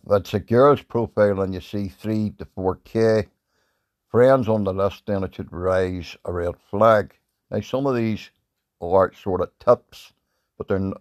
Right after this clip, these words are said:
in my opinion, they're not all gonna be accurate.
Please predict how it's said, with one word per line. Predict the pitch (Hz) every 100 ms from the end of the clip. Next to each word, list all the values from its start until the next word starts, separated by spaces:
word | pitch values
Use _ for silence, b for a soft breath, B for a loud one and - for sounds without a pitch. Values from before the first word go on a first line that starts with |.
| -
in | 98
my | 117
opinion, | 131 - 113 104 -
they're | 71 92
not | - - -
all | 90 90 87 73 _ _ _ _ _ _ _ _ -
gonna | 95 92
be | - 87 -
accurate. | 107 110 127 101